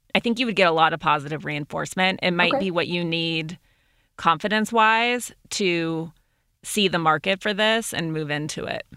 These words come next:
Speaker 1: You don't have to keep doing it or build a profile, but
Speaker 2: Yeah.
Speaker 1: I think you'd get a lot of feedback.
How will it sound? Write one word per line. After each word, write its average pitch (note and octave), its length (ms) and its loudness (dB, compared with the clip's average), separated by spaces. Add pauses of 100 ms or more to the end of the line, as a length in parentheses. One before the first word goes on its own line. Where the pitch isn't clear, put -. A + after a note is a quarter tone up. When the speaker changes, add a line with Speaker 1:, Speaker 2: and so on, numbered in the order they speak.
(160)
Speaker 1:
You G3+ 80 -2
don't A3+ 80 2
have A#3+ 100 -2
to - 80 -8
keep E3 220 -4
doing D3+ 340 -2
it F3 300 0
or D3+ 180 0 (320)
build D#3+ 500 0 (300)
a F3+ 80 -2
profile, F#3 720 2
but D3 260 2 (380)
Speaker 2:
Yeah. D#3 280 4
Speaker 1:
I F3+ 60 2
think G3 180 -2
you'd F3 120 -2
get F3 140 2
a D#3+ 60 4
lot D3+ 140 2
of D3+ 80 -4
feedback. - 600 -8